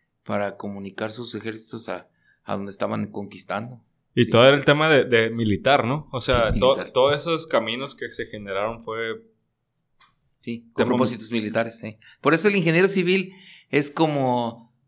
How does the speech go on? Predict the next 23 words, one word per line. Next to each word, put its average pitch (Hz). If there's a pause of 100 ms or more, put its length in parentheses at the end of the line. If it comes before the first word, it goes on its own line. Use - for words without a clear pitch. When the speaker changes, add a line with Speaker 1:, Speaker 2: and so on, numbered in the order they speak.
(100)
Speaker 1:
un 147
ingeniero 165 (240)
militar 147
que 123
no 127
prepara 123
construcciones 113
para 107
la 101
guerra. 120 (300)
<laughs> 175
Pero 147
sí, 165
el, 160 (180)
el, 131
el, 127
el 135
origen 151
del 180
ingeniero 147
civil 165
es, 170
es -